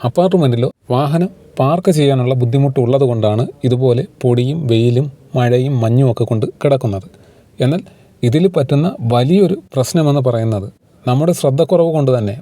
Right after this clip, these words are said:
വൈപ്പറിൻ്റെ ബ്ലേഡ് നശിച്ചു പോകാനും ചില സാഹചര്യങ്ങളിൽ വെള്ളത്തിൻ്റെ ലഭ്യതക്കുറവ് കൊണ്ട് വൈപ്പർ ടാങ്കിലെ വെള്ളം സ്പ്രേ ചെയ്ത് ഗ്ലാസ് ക്ലീൻ ചെയ്യുമ്പോൾ പറ്റുന്ന പോരായ്മകളാണ് ഈ വീഡിയോയിൽ നമുക്ക്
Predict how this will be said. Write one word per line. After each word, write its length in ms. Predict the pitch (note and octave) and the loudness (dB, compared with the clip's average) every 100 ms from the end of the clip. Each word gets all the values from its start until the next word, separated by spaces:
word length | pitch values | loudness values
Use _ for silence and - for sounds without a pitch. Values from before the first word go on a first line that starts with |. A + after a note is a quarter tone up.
| A2+ | 0
വൈപ്പറിൻ്റെ 440 | A2+ A#2+ C3+ C3 A#2 | 0 0 0 2 2
ബ്ലേഡ് 340 | A2+ A#2 A#2+ A2 - - - - | 2 2 0 -4 -12 -20 -20 -6
നശിച്ചു 320 | B2+ A#2 E3 D3 | -2 -2 -2 0
പോകാനും 340 | B2+ G#2+ G#2+ - - - - - | 0 0 -4 -8 -16 -20 -14 -4
ചില 140 | E3 F#3+ | -2 0
സാഹചര്യങ്ങളിൽ 720 | D#3 D#3 E3 D3+ C3 A#2 G#2 A2 - _ _ _ C3 | 0 2 0 2 0 0 -2 -4 -8 _ _ _ 0
വെള്ളത്തിൻ്റെ 500 | C3 E3+ F3+ D3+ D3+ - _ _ C3 | 0 0 0 0 0 -4 _ _ -2
ലഭ്യതക്കുറവ് 560 | B2 E3 D#3+ D3+ C3+ B2 | 0 2 2 2 0 0
കൊണ്ട് 160 | A2+ G2+ - A#2+ | -2 -6 -4 0
വൈപ്പർ 280 | B2+ D#3+ C3+ | 0 0 0
ടാങ്കിലെ 300 | C#3+ B2 B2+ - C3+ | 0 2 0 0 -2
വെള്ളം 260 | A#2+ C3+ - - | 0 -2 -8 -14
സ്പ്രേ 200 | - B2 C3+ C#3 | -2 2 2 2
ചെയ്ത് 200 | B2 B2+ - _ - | 0 -2 -6 _ -2
ഗ്ലാസ് 400 | B2 D3+ C#3 - - _ - | -2 -2 -4 -8 -8 _ -2
ക്ലീൻ 180 | C3+ E3 | -2 0
ചെയ്യുമ്പോൾ 320 | F3 C#3 B2+ - - | 2 2 0 -4 -4
പറ്റുന്ന 340 | B2 C3+ C3 E3 - _ _ B2+ | -2 0 -2 -2 -8 _ _ 0
പോരായ്മകളാണ് 720 | C#3+ F3+ E3+ C3+ A2+ G#2+ D#3 _ C#3 | 2 2 -2 -2 0 -2 -4 _ -2
ഈ 40 | C3+ | 0
വീഡിയോയിൽ 340 | B2+ C3+ B2+ E3 - - A#2+ | 0 2 0 -2 -10 -4 -2
നമുക്ക് 260 | A#2 - | -2 -4